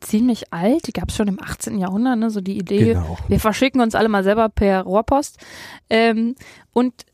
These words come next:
Speaker 1: zweitausenddreizehn hat Elon Musk dann seine Idee von so einem Hyperloop präsentiert.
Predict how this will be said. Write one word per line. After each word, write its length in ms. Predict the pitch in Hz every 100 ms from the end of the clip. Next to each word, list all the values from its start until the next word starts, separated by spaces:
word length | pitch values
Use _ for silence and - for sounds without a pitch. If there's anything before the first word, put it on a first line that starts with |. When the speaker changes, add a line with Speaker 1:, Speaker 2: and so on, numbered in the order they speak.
| - -
Speaker 1:
zweitausenddreizehn 880 | - 226 233 240 214 196 254 - 254
hat 180 | 226 -
Elon 260 | 226 214
Musk 420 | 196 196 240 - -
dann 440 | 208 214 226 233 233 _
seine 500 | 208 202 202 220 226
Idee 220 | 196 202
von 240 | 196 208 190
so 40 |
einem 280 | 196 190 -
Hyperloop 500 | 196 202 190 185 185
präsentiert. 1000 | - 185 180 180 - - - - -